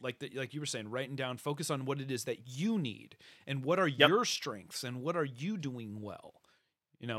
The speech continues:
Speaker 1: what do
Speaker 2: Mm-hmm.
Speaker 1: you bring to the conversation?
Speaker 2: Yep.
Speaker 1: Um,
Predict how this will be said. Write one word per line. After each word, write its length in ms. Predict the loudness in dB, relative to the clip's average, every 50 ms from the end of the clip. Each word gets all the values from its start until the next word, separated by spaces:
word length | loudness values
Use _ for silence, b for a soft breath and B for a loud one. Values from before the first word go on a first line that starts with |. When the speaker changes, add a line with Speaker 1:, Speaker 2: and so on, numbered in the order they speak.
| 2 4
Speaker 1:
what 120 | 6 6 6
do 40 | 6
Speaker 2:
Mm-hmm. 100 | 4 2
Speaker 1:
you 380 | 2 4 4 6 6 6 6
bring 260 | 6 4 4 4 2 0
to 80 | -2 -4
the 100 | -4 -4
conversation? 840 | -4 -4 -4 -2 -2 -4 -4 -4 -4 -4 -4 -4 -6 -6 -8 -8 -10 -14 _ _ _ b b b b b b b b b b b b b b b
Speaker 2:
Yep. 200 | 4 4 4 4 2 b b b b b b b b b b b b b b b b b _ _ 0
Speaker 1:
Um, 460 | 4 6 6 6 6 4 0 -6